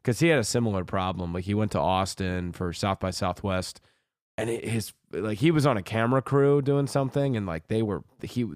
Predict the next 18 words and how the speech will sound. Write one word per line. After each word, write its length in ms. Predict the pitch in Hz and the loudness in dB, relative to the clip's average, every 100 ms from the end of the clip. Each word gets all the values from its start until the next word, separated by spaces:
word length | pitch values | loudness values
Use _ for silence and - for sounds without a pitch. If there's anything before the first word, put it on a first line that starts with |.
| 71 | -8
they 140 | - 113 | -2 0
were, 100 | 101 | 0
his 120 | 104 | -4
back 320 | - 107 113 | -4 -4 -4
was 140 | 76 71 | -8 -8
murdering 540 | 90 92 90 85 76 | -4 -4 -2 -4 -4
him, 200 | 78 73 | -6 -8
and 80 | 80 | -4
he 140 | 95 | -4
was, 180 | 90 87 | -4 -4
like, 200 | 90 82 | -4 -2
introduced 520 | 123 120 117 110 110 - | 0 2 2 2 2 0
to 60 | |
this 140 | 101 98 | -2 -2
place 280 | - 104 - | -2 -2 0
called 240 | 104 90 | -4 -4
The 60 | 90 | -8
Joint, 500 | - 95 101 147 | -8 -4 -2 -2